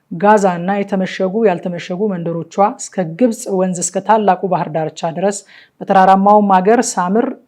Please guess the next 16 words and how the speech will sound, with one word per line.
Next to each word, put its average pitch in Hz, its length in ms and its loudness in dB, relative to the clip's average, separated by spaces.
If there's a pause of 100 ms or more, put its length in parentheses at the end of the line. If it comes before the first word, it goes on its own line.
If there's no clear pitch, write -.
(100)
የቲር፣ 175 440 0 (400)
ሶኮ፣ 196 320 0 (440)
ደና፣ 180 240 -2 (380)
ዳቤር 190 400 4
የምትባለው 185 680 0 (480)
ቂትሪያስና 190 800 -2 (580)
አናብ፣ 196 440 2 (600)
ኤሽትሞአ፣ 202 560 0 (600)
አኒም፣ 202 420 0 (380)
ጎሶም፣ 196 480 2 (320)
ሃሎን፣ 196 460 4 (320)
ጊሎ 180 240 -2 (200)
አስራ 190 220 -6
አንድ 247 160 2
ከተሞችና 175 600 -6
መንደሮቻቸው። 165 760 -4